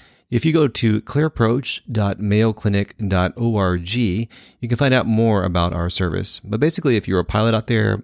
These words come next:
you've got some questions about your health and how it may affect your flying, you can send us a message there, and our team of aerospace medical examiners will get back to you usually between forty-eight and seventy-two hours.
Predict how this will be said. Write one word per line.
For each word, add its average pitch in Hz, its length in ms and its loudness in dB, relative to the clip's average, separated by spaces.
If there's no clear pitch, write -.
you've 87 100 -2
got 80 120 -2
some 78 100 -6
questions 90 580 0
about 78 320 -2
your 78 280 -6
health 101 420 0
and 80 240 -4
how 87 160 0
it - 20 -2
may 87 160 0
affect 85 300 -4
your 78 80 -2
flying, 104 420 0
you 143 60 2
can 143 140 2
send 131 160 2
us 123 180 2
a 98 140 2
message 113 320 0
there, 117 260 2
and 101 80 2
our 104 140 2
team 104 420 -2
of 87 200 -2
aerospace 92 460 -2
medical 82 300 -4
examiners 107 680 0
will 147 80 -2
get 143 140 -2
back 104 240 2
to - 140 -4
you 90 240 0
usually 110 360 2
between 85 440 -2
forty-eight 76 480 -4
and 76 280 -6
seventy-two 71 640 -8
hours. 98 540 -2